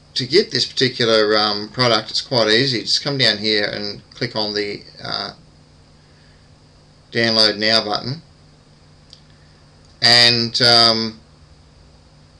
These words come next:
basically that takes us over to our, um, our page for, uh, Satellite Direct.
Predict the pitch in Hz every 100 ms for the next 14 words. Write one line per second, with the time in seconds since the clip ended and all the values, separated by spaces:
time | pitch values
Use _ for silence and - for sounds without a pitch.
0 | - - _ - 135 - 113 113 107 -
1 | 117 117 110 104 - 110 104 104 - 113
2 | 104 98 98 95 101 98 98 117 - 104
3 | 92 110 160 208 - - - - - -
4 | _ - 110 107 101 101 - 120 110 107
5 | 104 104 135 202